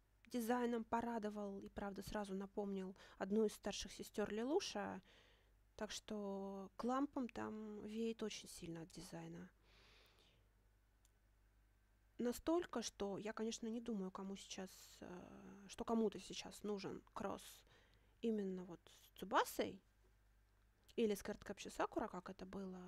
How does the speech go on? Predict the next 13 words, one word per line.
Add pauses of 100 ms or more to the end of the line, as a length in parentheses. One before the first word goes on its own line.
(520)
в
Grand
Blue
Fantasy, (800)
но (1300)
с
Гиасом
риск
очень
высокий, (1500)
что
это
произойдет.